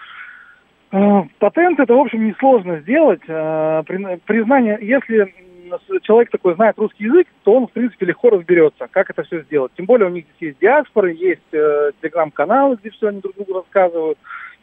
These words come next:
Э, соответственно, если человек знает русский, он без проблем едет и, э, без всяких коррупционных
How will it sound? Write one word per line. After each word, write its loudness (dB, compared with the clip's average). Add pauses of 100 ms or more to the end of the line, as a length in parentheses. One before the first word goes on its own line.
Э, 0
соответственно, 0
если -6
человек 4
знает 2
русский, 0
он 2
без -14
проблем 0
едет -2 (140)
и, 0 (440)
э, 0
без 0
всяких -2
коррупционных 0